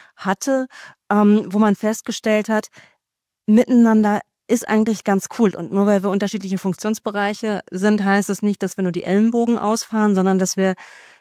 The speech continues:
gemeinsam mehr fürs Unternehmen k-,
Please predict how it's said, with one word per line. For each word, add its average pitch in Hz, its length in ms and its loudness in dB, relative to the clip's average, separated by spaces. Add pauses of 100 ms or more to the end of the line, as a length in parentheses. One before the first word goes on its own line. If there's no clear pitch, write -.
(200)
gemeinsam 202 840 2 (220)
mehr 196 580 4
fürs 202 220 -8
Unternehmen 190 580 0
k-, - 160 -16